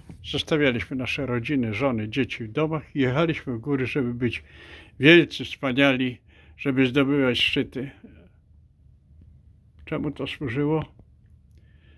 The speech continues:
Niepokojom, które zostawialiśmy w domu.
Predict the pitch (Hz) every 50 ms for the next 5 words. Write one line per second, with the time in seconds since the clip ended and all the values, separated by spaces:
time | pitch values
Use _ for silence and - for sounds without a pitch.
0 | - _ _ - - _ _ _ - 170 165 156 - 180 165 - - 180 143 127
1 | 120 113 101 104 - - _ _ _ - - - _ _ - - - _ - -
2 | 131 131 131 127 120 135 - - - 147 131 139 143 135 117 - - 143 123 110
3 | 110 123 131 131 127 135 151 156